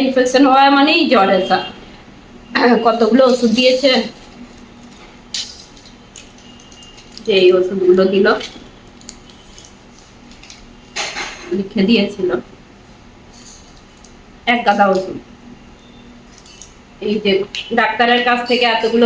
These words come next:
দিয়েছে, আবার লিখে দিয়েছিল এই যে এগুলো। আর মল্লিকা এখন রুটি বানাচ্ছে, ভোগ, মল্লিকা ভোগ নিবেদন করবে, রুটি বানাচ্ছে। তো আমি ডাক্তারের কাছে গিয়েছিলাম, আর ঠাকুরের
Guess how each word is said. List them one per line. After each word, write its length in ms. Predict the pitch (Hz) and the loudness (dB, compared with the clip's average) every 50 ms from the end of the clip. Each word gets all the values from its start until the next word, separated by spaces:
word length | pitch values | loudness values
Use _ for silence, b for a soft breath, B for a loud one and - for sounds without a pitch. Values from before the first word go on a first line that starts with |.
| 226 233 | 2 2
দিয়েছে, 360 | 240 233 226 233 - 247 240 233 240 240 240 240 240 - - - - - - - - - - - | 2 0 0 0 0 0 2 2 2 0 0 -2 -4 -10 -14 -20 -20 -20 -20 -20 -20 -18 -10 -4
আবার 140 | 202 208 208 220 220 | -2 -2 -2 0 0
লিখে 240 | 202 - 247 240 220 220 | -2 -2 0 0 0 0
দিয়েছিল 360 | 233 226 220 226 - - 226 240 262 269 262 | 2 0 0 0 -2 -4 0 2 2 2 2
এই 60 | - 214 | 2 0
যে 80 | 226 262 302 - - - - - - - - - - - - 202 | 0 0 0 -2 -6 -12 -18 -20 -20 -20 -20 -20 -20 -10 -8 -6
এগুলো। 260 | 202 196 202 196 226 247 240 - - - - - - - - - - - - - - - - - - - - - - - - - - - - - - - - - - - - - - - - - - - - - - - - - - - - - - - - - - - - - - - - - - - | -4 -2 0 0 0 -2 -2 -8 -14 -20 -20 -20 -20 -20 -20 -20 -20 -20 -20 -20 -20 -20 -20 -20 -20 -20 -20 -20 -20 -20 -20 -18 -16 -16 -18 -18 -20 -20 -20 -20 -20 -20 -20 -20 -20 -20 -20 -20 -20 -20 -20 -20 -20 -20 -20 -20 -20 -20 -20 -20 -20 -20 -20 -20 -20 -20 -20 -20 -20 -20 -20 -20 -12 -4
আর 80 | 202 196 196 | -2 0 2
মল্লিকা 320 | 202 202 196 202 208 233 226 220 | 4 4 4 4 4 2 2 0
এখন 140 | 220 233 220 208 190 | 0 0 -2 0 0
রুটি 220 | 226 233 - 214 208 208 | 0 0 0 0 0 2
বানাচ্ছে, 440 | 190 - 175 175 180 - - - 247 - 240 240 240 - - - - - 196 190 | 2 2 0 0 -4 -6 -8 -8 -8 -8 -8 -12 -14 -16 -18 -20 -16 -10 -4 -2
ভোগ, 140 | 214 214 208 208 196 - - - 214 214 214 | 0 2 2 2 2 0 -2 -2 -2 0 2
মল্লিকা 340 | 202 208 214 208 196 226 208 220 233 | 2 2 2 2 2 0 0 2 2
ভোগ 120 | 226 214 202 196 | 0 2 2 2
নিবেদন 300 | 202 202 202 202 208 214 226 220 | 2 2 2 2 2 0 0 0
করবে, 220 | 220 220 220 262 311 349 - 277 - - | -2 0 0 0 0 0 -4 -8 -6 -6
রুটি 200 | 208 202 196 190 196 | -6 -2 0 0 0
বানাচ্ছে। 380 | 196 190 185 196 190 - - 214 240 - - - - - - - - - | 2 2 0 -2 -2 -4 -6 -6 -6 -8 -12 -18 -20 -20 -20 -20 -20 -6
তো 60 | - 202 | -4 -2
আমি 120 | 202 208 208 208 202 | 2 2 4 4 2
ডাক্তারের 360 | 190 175 - - 214 220 214 226 | 0 0 -2 -2 0 0 0 -2
কাছে 180 | 214 214 - 233 208 | -2 -2 -4 -4 -2
গিয়েছিলাম, 360 | 214 214 214 - 220 220 240 226 202 | -2 -4 -4 -4 -4 0 0 2 0
আর 60 | 202 196 - - - 196 - - - - - 202 196 190 | 0 -2 -6 -12 -16 -20 -20 -20 -20 -18 -10 -10 -8 -2
ঠাকুরের 420 | - 202 196 - 202 208 196 196 | -2 -4 -4 -4 -4 -2 0 0